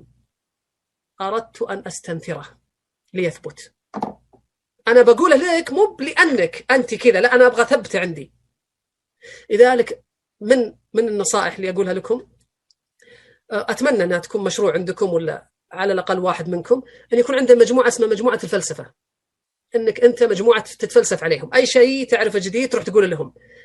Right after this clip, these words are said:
الهدف هو أن تمتنه عندك، يا أحبة، لازم يكون عندكم قدرة كلامية. ليش؟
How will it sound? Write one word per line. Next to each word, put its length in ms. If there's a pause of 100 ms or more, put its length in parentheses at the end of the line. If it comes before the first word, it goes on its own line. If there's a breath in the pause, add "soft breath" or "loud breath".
(180 soft breath)
الهدف 680 (560)
هو 280
أن 280
تمتنه 600
عندك، 400 (760 soft breath)
يا 140
أحبة، 380 (1200 loud breath)
لازم 380
يكون 160
عندكم 520 (320)
قدرة 320
كلامية. 680
ليش؟ 340